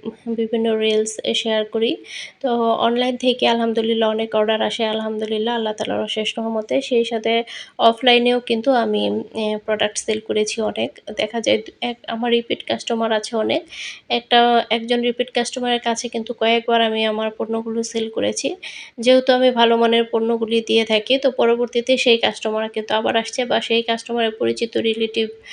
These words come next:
ওনারাও কিন্তু আমার কাছ থেকে প্রোডাক্ট নেয়। তো এইভাবে করেই কিন্তু আমার বিজনেসটা আলহামদুলিল্লাহ এগিয়ে যাচ্ছে সামনের দিকে।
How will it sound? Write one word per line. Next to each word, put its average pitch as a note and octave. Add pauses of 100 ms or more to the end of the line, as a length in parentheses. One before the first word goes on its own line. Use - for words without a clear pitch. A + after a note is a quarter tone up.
(240)
ওনারাও A#3
কিন্তু A#3
আমার A3
কাছ G#3+
থেকে G#3+
প্রোডাক্ট A3
নেয়। G#3+
তো -
এইভাবে A#3+
করেই A#3
কিন্তু A#3
আমার A3+
বিজনেসটা A3
আলহামদুলিল্লাহ A3 (460)
এগিয়ে A#3
যাচ্ছে A3+
সামনের A3
দিকে। C#4